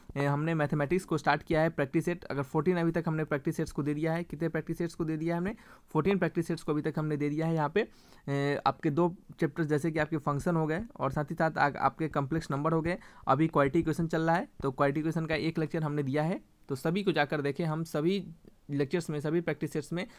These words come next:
आपको क्वेश्चंस के through कॉन्सेप्ट सिखाते चल रहे हैं। और आपको ये भी बोलते हैं कि जो भी आपके पास बुक्स है उसको फॉलो करें, उसके बनाएं, और जो भी आपके क-, डाउट आते हैं वो आप क्या करें, Telegram चैनल पे हमें भेज सकते हैं अपने डाउट्स को, वो डाउट सेशन में आपके हम क्लियर कर देंगे, ठीक है। नेक्स्ट यहाँ पे एक और आपके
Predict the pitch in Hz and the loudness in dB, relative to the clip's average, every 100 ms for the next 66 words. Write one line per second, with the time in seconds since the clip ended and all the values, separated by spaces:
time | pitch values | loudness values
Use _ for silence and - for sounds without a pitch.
0 | - - 131 135 170 160 156 196 - 170 | -20 0 0 2 0 2 0 -2 -2 -2
1 | 160 151 139 170 170 156 127 143 147 139 | -4 -4 -4 -4 -4 0 0 0 0 0
2 | 156 214 - - - 143 143 151 151 190 | 0 -4 -10 -12 2 2 4 2 4 4
3 | 170 147 170 170 147 147 165 170 160 156 | 2 0 -2 -2 0 0 0 -2 -4 -4
4 | 147 131 165 165 165 151 - 156 139 147 | -2 -2 -4 -2 -2 -2 -4 -4 0 0
5 | 160 160 160 - 139 131 143 208 - - | 0 -2 -4 -4 -2 -2 -2 -4 -10 -20
6 | - 135 131 156 170 160 165 143 139 131 | -4 -2 0 0 -2 -4 -8 -6 -8 0
7 | 143 151 131 165 160 175 135 143 151 156 | 0 2 0 0 -2 -2 0 0 0 -2
8 | 143 160 226 - - - 143 143 139 143 | -4 -2 -4 -8 -20 -2 0 0 -2 -4
9 | 139 139 175 170 220 - 127 143 143 135 | -6 -4 -2 -2 -4 -6 -2 0 -2 -4
10 | 147 131 156 123 123 - 208 - - - | -4 -2 0 2 2 0 -4 -4 -20 -8
11 | 135 127 - 147 139 143 131 131 156 226 | 0 2 2 0 -4 0 0 0 -4 -4
12 | 196 123 120 117 117 120 190 196 349 - | 0 0 0 -2 -2 -2 -2 -4 -8 -12
13 | - - - - - 180 185 175 165 185 | -20 -20 -20 -20 -4 -4 0 -2 0 0
14 | 180 - 147 165 156 143 170 | 0 -2 2 2 2 0 2